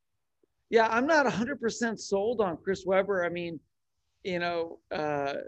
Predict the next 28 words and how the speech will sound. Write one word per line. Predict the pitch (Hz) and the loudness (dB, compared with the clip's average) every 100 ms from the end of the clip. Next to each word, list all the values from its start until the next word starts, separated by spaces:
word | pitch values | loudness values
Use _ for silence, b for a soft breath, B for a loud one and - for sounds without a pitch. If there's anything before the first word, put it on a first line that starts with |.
| - - - - | -10 -12 -18 -8
unfortunately, | 185 156 170 240 247 226 214 190 175 | -6 -6 0 -2 0 -4 0 0 0
his | 165 175 165 | -2 -4 -2
legacy | 175 214 247 - 208 202 180 | 0 2 0 -4 -6 -6 -4
in | 170 165 _ | -6 -10 _
college | - 160 208 208 156 | -8 -4 -2 -2 0
basketball, | 170 156 - 175 151 151 147 147 - _ _ _ _ _ - | 0 0 -4 -6 -2 -2 -2 -4 -8 _ _ _ _ _ -8
um, | 160 151 147 143 151 151 - - | -2 0 0 -2 -4 -8 -16 -10
you | 165 | -4
know, | 156 | -2
is | 160 151 | -2 -4
still | - 214 214 202 180 - | -4 2 4 2 -4 -12
somewhat | - - 196 220 208 175 | -12 -2 0 0 -2 -2
a | 180 | -4
little | 165 180 220 214 | -2 2 4 2
checkered | - 175 165 - 170 156 | 0 -2 -2 -4 -6 -2
with | 175 160 - _ _ _ _ _ - | 0 0 -4 _ _ _ _ _ -8
the, | 147 165 160 156 - _ _ _ - | 0 2 2 -2 -6 _ _ _ -14
you | 160 | -6
know, | 147 143 | -4 -4
the, | 156 165 - | -4 -4 -4
the | 160 160 | -8 -6
ending | 170 208 208 175 160 | -4 -2 -2 -2 -4
of | 156 | -6
the | 156 - | -10 -6
Fa-, | 151 151 - - | -2 -2 -6 -12
the | 147 | -6
Fab | 160 151 147 - | -2 0 -2 -4
Five. | 151 143 139 | -2 -2 -2